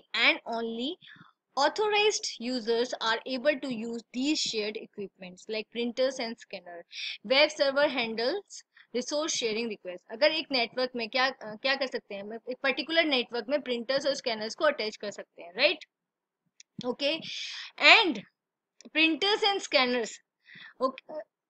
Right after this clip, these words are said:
एक नेटवर्क में अटैच करने के बाद और जितने भी कंप्यूटर्स हैं, जितने भी डिवाइसेस हैं, उसको, ओ, ओ, ओ, अ, उस प्रिंटर और स्कैनर्स को यूज़ कर सकते हैं। They can share these devices, okay? And, अ,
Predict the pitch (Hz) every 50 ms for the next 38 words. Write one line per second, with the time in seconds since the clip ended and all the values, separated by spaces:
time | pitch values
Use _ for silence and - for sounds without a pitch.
0 | _ _ _ _ _ _ _ _ _ _ _ - 285 320 294 285 302 294 294 294
1 | 302 311 294 311 302 285 - 269 262 262 - 269 254 254 247 262 262 226 240 247
2 | 269 269 262 - 262 254 254 285 302 254 247 269 - - 285 339 339 339 381 -
3 | 320 277 269 247 262 254 247 - 254 254 254 262 - 262 262 220 240 - - 277
4 | 320 311 359 269 277 254 226 226 220 226 - 269 269 254 294 254 254 254 - -
5 | - 269 294 294 - - 247 240 - - 240 233 226 208 - 262 - - - -
6 | - - - - - 202 226 226 214 190 254 262 - - 285 285 285 262 - 339
7 | 339 339 349 - - 285 240 240 247 262 - - - 294 294 247 226 254 285 294
8 | - - 269 240 - 233 208 - _ - 185 208 208 254 247 - 294 330 339 -
9 | - 320 311 311 311 311 240 262 247 240 - - 233 202 208 190 185 - - 185
10 | 170 - - - 233 - - 302 330 349 392 - - - - - - - - -
11 | 247 294 330 370 330 269 214 196 180 - - - - _ - 247 247 240 240 233
12 | 233 226 226 226 220 -